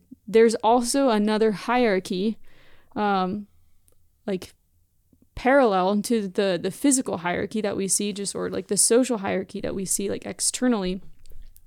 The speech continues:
But there's a spiritual one of, of holiness. And, uh, in the hierarchy of holiness, if you want to grow in holiness, um, hiddenness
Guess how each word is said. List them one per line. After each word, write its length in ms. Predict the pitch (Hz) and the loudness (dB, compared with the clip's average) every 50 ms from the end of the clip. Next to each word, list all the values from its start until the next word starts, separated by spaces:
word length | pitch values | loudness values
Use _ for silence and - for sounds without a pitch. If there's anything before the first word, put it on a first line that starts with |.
| - - - | -20 -10 -8
But 140 | - 196 | -4 0
there's 180 | - 208 202 - | 2 0 2 0
a 60 | 214 | -2
spiritual 560 | - - - 254 269 294 269 - - 214 208 | -4 -2 0 0 2 2 0 0 -2 -4 -2
one 260 | 202 214 208 202 196 185 - - - - - - - - | -2 -4 -4 -4 -4 -6 -8 -14 -16 -14 -14 -14 -12 -6
of, 440 | - 196 196 196 190 180 - - - - | -2 0 0 0 0 -2 -6 -10 -6 -2
of 200 | 202 196 185 - | -2 -2 -2 0
holiness. 680 | - 277 302 294 254 208 180 170 165 185 - - - - - - - - - - - | 2 4 4 4 4 4 2 0 -2 -2 -2 -4 -4 -6 -12 -18 -20 -16 -12 -10 -6
And, 420 | - 214 196 196 190 202 202 - - - | -2 0 0 2 2 2 0 0 -2 -2
uh, 260 | 208 202 190 185 - - - | 0 0 0 0 -2 -2 2
in 340 | - 233 240 240 240 233 233 | 4 4 6 6 8 6 6
the 120 | 214 208 | 6 4
hierarchy 520 | 180 - 233 254 254 247 240 240 240 226 202 | 2 2 2 4 4 4 4 4 2 2 2
of 120 | 190 - | 2 2
holiness, 500 | - 294 320 302 262 214 185 185 185 - | 2 6 6 8 6 6 4 2 0 0
if 100 | 202 - | -2 0
you 140 | 214 214 202 | 0 -2 0
want 240 | 196 202 202 220 - | 0 0 0 0 0
to 100 | - 226 | -2 -2
grow 460 | 185 - 208 202 196 196 190 196 196 | 0 0 0 2 2 4 2 2 0
in 160 | - 202 202 | 0 -2 -4
holiness, 720 | 170 - - 269 294 285 240 202 185 170 175 180 - - - - - - - - - - - - - | -6 0 2 4 6 6 4 4 2 0 0 -2 -2 -4 -6 -10 -18 -20 -20 -20 -20 -18 -14 -8 -6
um, 340 | 214 208 202 190 185 180 - | -2 0 0 0 0 0 -4
hiddenness 840 | - 180 - 240 247 254 262 254 254 262 254 254 254 - - - | -6 -6 0 2 4 6 8 8 8 8 8 6 4 4 2 0